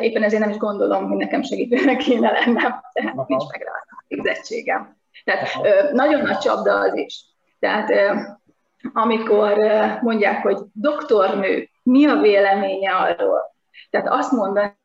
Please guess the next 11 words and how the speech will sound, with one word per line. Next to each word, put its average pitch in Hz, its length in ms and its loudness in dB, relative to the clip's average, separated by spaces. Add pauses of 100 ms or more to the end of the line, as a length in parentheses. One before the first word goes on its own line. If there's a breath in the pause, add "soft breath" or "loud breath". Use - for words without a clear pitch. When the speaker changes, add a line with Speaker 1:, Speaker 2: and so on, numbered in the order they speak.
(280)
Speaker 1:
hogy - 160 2 (300)
ne 117 140 -2
haragudjon, 196 720 -2
nem 262 200 0
vagyok 202 260 2
doktornő, 196 500 -2
hiszen 208 300 -8
az 196 140 -6
itt 269 160 -2
eltöltött, 202 800 0 (1000)
olyan 208 220 -2